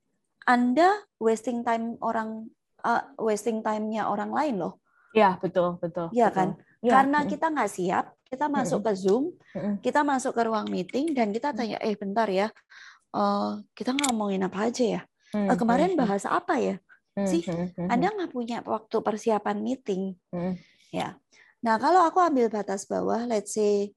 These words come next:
Speaker 1: lima meeting.
Speaker 2: Lima, hmm.
Speaker 1: Ya. Saya masih punya waktu kayak lima belas menit sebelum preparation dan
Speaker 2: Hmm.
Speaker 1: lima belas menit sesudahnya untuk saya bikin catatan.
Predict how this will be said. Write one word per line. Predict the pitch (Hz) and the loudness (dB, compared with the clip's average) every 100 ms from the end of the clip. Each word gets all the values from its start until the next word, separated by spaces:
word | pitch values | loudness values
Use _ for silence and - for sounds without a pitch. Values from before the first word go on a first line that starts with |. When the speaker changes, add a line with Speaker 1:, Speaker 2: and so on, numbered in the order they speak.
| - | -6
Speaker 1:
lima | 220 214 190 | -4 -2 -4
meeting. | 202 214 196 | 2 4 6
Speaker 2:
Lima, | 180 180 254 349 - | 6 4 4 2 -2
hmm. | 180 190 302 | -4 -4 -4
Speaker 1:
Ya. | - - - _ _ - _ _ _ | -6 -8 -12 _ _ -20 _ _ _
Saya | - 311 381 | -2 2 2
masih | 427 370 311 254 | 0 2 0 0
punya | 240 220 - | 0 0 0
waktu | 196 - 302 311 | -2 0 -6 -4
kayak | 240 208 - | -2 -2 -2
lima | 208 208 196 | -4 -2 -4
belas | 190 185 180 | -2 -2 -2
menit | 202 190 185 - | -4 -4 -4 -4
sebelum | 180 180 175 196 | 0 2 2 0
preparation | 196 196 180 135 151 - 302 359 - - - - | 0 0 0 -4 -4 0 0 0 -10 -20 -16 2
dan | 277 320 | 6 6
Speaker 2:
Hmm. | 330 | 6
Speaker 1:
lima | 285 269 | 2 0
belas | 233 208 202 | 0 -2 -2
menit | 214 208 208 | -8 -8 -6
sesudahnya | 226 208 214 190 190 214 254 - | -6 -4 -2 -2 -2 -2 -2 -2
untuk | 233 233 | -4 -6
saya | - 247 | -2 -2
bikin | 220 185 | -2 -4
catatan. | 196 196 208 170 | -6 -6 -6 -6